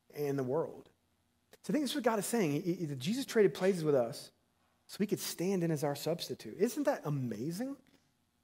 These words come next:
mean, what you think about that, that the all-holy God who spoke the universe into existence loves humanity and his people so much that he would step in and trade places for us. And when you see that, it begins to come in more into frame.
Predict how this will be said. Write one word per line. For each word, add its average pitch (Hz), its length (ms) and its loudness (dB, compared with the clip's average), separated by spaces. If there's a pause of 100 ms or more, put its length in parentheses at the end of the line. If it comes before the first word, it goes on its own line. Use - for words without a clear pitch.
mean, 247 120 4
what 262 100 2
you 254 100 6
think 160 160 4
about 123 240 -2
that, 107 200 -6
that 123 100 -8
the 143 80 2
all-holy 202 480 8
God 127 200 2
who 135 60 2
spoke 180 340 2
the 180 80 -4
universe 165 400 2
into 139 220 -6
existence 117 500 -6 (320)
loves 160 520 4 (180)
humanity 156 520 2
and 127 60 -4
his 107 140 -10
people 165 380 -4
so - 180 -4
much 143 240 -4
that 113 120 -12
he 190 100 -4
would 139 200 -6
step - 400 -6
in 156 220 2 (240)
and 131 160 -4
trade 156 340 2
places - 760 -6
for 80 240 -12 (100)
us. - 300 -18 (1120)
And 131 80 -10
when 135 100 -2
you 220 80 2
see 196 320 -4
that, 131 220 4
it 127 80 -4
begins 151 360 -2
to 151 80 -8
come 156 280 -2
in 143 300 -2
more 139 260 -4
into 123 160 -4
frame. 113 400 -10